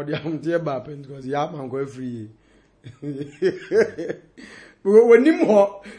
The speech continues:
yɛ boss wɔ hɔ yere pe da na ɔsɛ osum. <laughs> Na ɔyɛ lucky, na ɔyɛ ɔbɛn nti ɔkɔ G E S kɔ osum ya na. <laughs> Na deɛ saa deɛ a, ne kunu ɔbɔ ase nti ɛwɔ sɛ ɔde ahomteɛ.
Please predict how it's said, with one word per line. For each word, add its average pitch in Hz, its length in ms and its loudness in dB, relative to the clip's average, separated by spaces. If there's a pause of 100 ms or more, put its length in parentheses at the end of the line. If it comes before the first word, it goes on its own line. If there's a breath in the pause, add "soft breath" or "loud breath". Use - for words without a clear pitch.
yɛ 202 180 -2
boss 240 260 2
wɔ 226 120 2
hɔ 202 220 2
yere 180 200 -4
pe 185 140 0
da 196 160 2
na 190 80 -4
ɔsɛ 175 280 -4
osum. 156 580 -10
<laughs> - 360 -20
Na 175 80 -10
ɔyɛ 185 280 -2
lucky, 214 260 -2
na 175 80 -10
ɔyɛ 170 340 0
ɔbɛn 165 240 0
nti 180 80 -12
ɔkɔ 180 380 -4
G 185 60 -8 (140)
E 180 120 0
S 165 160 -6
kɔ 214 200 4
osum 202 300 -8
ya 180 180 -6 (100)
na. 160 120 -14 (600 loud breath)
<laughs> - 0 - (1080 loud breath)
Na 190 100 -14
deɛ 175 180 -6
saa 165 320 -2
deɛ 156 160 -4
a, - 100 -14 (440 loud breath)
ne 202 100 -10
kunu 175 360 -8
ɔbɔ 151 220 -4
ase 156 160 -6
nti 160 220 -12
ɛwɔ 156 180 -2
sɛ 180 100 -10 (100)
ɔde 151 120 -8
ahomteɛ. 131 600 -10